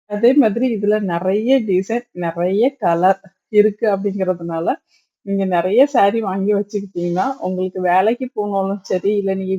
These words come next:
வீட்லயே ரெகுலரா சாரி யூஸ் பண்றவங்களுக்கும் சரி, இது ரொம்பவே ஹெல்ப்ஃபுல்லா இருக்கும். ஏன்னா இது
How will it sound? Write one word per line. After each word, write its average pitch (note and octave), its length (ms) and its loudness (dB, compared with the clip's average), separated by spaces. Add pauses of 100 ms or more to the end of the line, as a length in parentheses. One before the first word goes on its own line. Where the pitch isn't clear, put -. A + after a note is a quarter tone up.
வீட்லயே A3+ 440 0
ரெகுலரா G3 480 0
சாரி F#3+ 340 0
யூஸ் G3 220 -4
பண்றவங்களுக்கும் F3+ 720 -8
சரி, F3+ 240 -4
இது - 180 -10
ரொம்பவே F#3+ 480 -4
ஹெல்ப்ஃபுல்லா F#3+ 460 -4
இருக்கும். F3 380 -8
ஏன்னா F#3 280 -4
இது G#3 100 -4